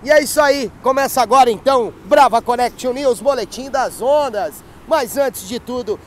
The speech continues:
gostaria de pedir a todos para aderirem à nossa campanha, né, de preservação das nossas praias. Pague o seu ingresso todas as vezes que você chegar na areia, retirando o microlixo da praia.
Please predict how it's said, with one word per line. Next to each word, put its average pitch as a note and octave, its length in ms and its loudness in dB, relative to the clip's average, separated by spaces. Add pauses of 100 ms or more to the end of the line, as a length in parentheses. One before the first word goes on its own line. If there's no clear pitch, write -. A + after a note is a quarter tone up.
(140)
gostaria A#3 440 -2
de G3+ 140 -14
pedir A3 300 -8
a G#3 100 0
todos A3 400 -4
para A#3+ 240 -2
aderirem G3+ 420 -6
à G3+ 60 -4
nossa G3+ 320 -4
campanha, B3+ 840 0 (240)
né, A#3+ 280 -2 (240)
de D#4+ 120 -2
preservação B3 800 0
das A#3 220 -4
nossas A#3 440 -4
praias. F#3 560 -4 (360)
Pague C4 400 2
o B3+ 60 -6
seu C4+ 280 0
ingresso A3+ 560 -2 (240)
todas C#4+ 300 4
as B3+ 160 -2
vezes B3+ 180 -2
que - 80 -10
você C4 300 -4
chegar B3 440 0
na C4 100 -2
areia, G#3 380 0 (220)
retirando A3+ 640 -2
o - 20 -2
microlixo A#3+ 880 -2
da A3+ 180 0
praia. F#3+ 520 -2